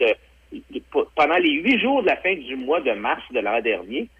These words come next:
la production d'électricité au large du Royaume-Uni s'est effondrée, euh, tellement que, euh, ils ont perdu, euh,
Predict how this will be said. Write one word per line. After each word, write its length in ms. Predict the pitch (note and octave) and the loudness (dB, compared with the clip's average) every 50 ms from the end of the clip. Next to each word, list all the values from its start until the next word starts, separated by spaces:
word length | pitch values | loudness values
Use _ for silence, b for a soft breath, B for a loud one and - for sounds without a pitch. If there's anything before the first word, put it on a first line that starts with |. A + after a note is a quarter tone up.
| _ _ - | _ _ -4
la 100 | A2+ B2 | -4 0
production 400 | - E3+ F3+ D3+ D3+ - - C#4 | 0 0 -2 -2 -4 -4 -4 -2
d'électricité 480 | D4+ F3 D3 A3+ - - - - G#3+ | 0 0 -2 -2 -6 -14 -6 -2 -2
au 140 | A3 E3 A#2+ | 0 0 2
large 320 | G#2+ A2+ C3 D#3+ F3 D#3+ - | 4 4 4 4 2 0 -2
du 80 | B2 A#2 | -2 -2
Royaume-Uni 720 | F#2+ G2+ G2+ G#2+ A#2+ C3 A#2+ G#2+ G2 G2 G#2+ D#3 A#3 D4+ - _ _ _ _ _ _ _ _ _ - - _ - - | -2 -2 -2 -2 -2 -4 -6 -8 -8 -8 -6 -6 -6 -6 -8 _ _ _ _ _ _ _ _ _ -20 -20 _ -4 -2
s'est 140 | C#3 A#2+ - | -2 0 2
effondrée, 840 | A3+ B3 - - - F3+ D3+ C3 A#2+ A#2 A#2+ A2+ C3 F3+ B3+ - B B B B B B _ - | 2 2 2 2 2 2 2 0 0 -2 -2 -2 -2 -4 -4 -8 B B B B B B _ -4
euh, 680 | A#2 A2 G#2+ A2 A2+ A2 G#2+ G#2+ G#2 G2+ F#2+ F#2 F2 D#2+ - - - - | 0 0 2 4 4 2 2 2 0 0 0 0 -2 -4 -4 -8 -2 0
tellement 420 | F#3+ F#3+ F3 E3+ G#3 B3+ D#4+ B3+ | 2 2 2 2 0 0 0 -2
que, 140 | - - F#3+ | 0 2 4
euh, 540 | F3+ F#3 G3+ F#3+ - G2+ B2+ C3 B2 A#2+ A#2+ | 4 6 4 4 0 -2 -4 -4 -4 -4 -6
ils 180 | B2 B2 C3 | -6 -8 -8
ont 100 | C#3+ D3 | -10 -8
perdu, 540 | - E3 E3 D3+ C#3 D3 F#3 A3 A#3 G#3 E3+ | -6 -6 -6 -6 -8 -10 -10 -10 -6 -4 -4
euh, 120 | C#3+ B2 | -2 -4